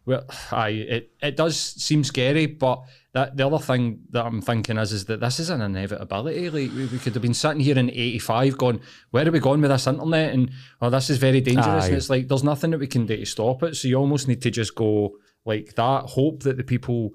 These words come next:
Speaker 1: that are actually involved in creating it have some sort of moral question of, like, what should we be doing with this? And
Speaker 2: I think largely when it comes to exploration and science, the answer is, if we can do it, we're kinda obliged to do it in some respects. So I think, as you say,
Speaker 1: Mm.
Speaker 2: somebody will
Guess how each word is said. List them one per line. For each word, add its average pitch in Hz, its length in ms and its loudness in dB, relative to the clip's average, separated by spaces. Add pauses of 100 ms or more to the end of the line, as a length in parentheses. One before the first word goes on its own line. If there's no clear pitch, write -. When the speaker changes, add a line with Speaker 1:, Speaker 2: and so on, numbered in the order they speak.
(200)
Speaker 1:
that 107 100 0
are 107 160 -2
actually 120 320 -2
involved 110 380 -2
in 107 120 -4
creating 117 400 -2
it 131 140 0 (220)
have 117 260 -4
some 113 300 -2
sort 110 240 -2
of 104 260 -2
moral 107 340 0
question 110 720 -2
of, 98 180 -6
like, 101 260 -4 (640)
what 110 240 -8
should 95 240 -8
we 101 80 -4
be 98 140 -6
doing 101 220 -2
with 113 120 -2
this? 113 220 -6
And 98 240 -6
Speaker 2:
I 107 60 -2
think 139 260 0 (440)
largely 104 460 0
when 101 140 2
it 95 80 -6
comes 104 260 0
to 104 100 0
exploration 101 640 0
and 95 100 2
science, 101 380 2
the 104 120 0
answer 95 360 2
is, 92 240 -2
if 92 160 -4
we 104 60 2
can 98 320 -2
do 95 160 0
it, 85 140 -4
we're 92 100 -2
kinda 98 360 -2
obliged 95 640 -2
to 127 60 2
do 117 200 2
it - 60 -4
in 110 100 2
some 107 200 0
respects. 104 360 -2
So 110 80 2
I - 20 0
think, 147 260 0
as 127 140 2
you 101 80 -2
say, 107 280 2
Speaker 1:
Mm. 101 440 -10
Speaker 2:
somebody 123 400 4
will 107 580 2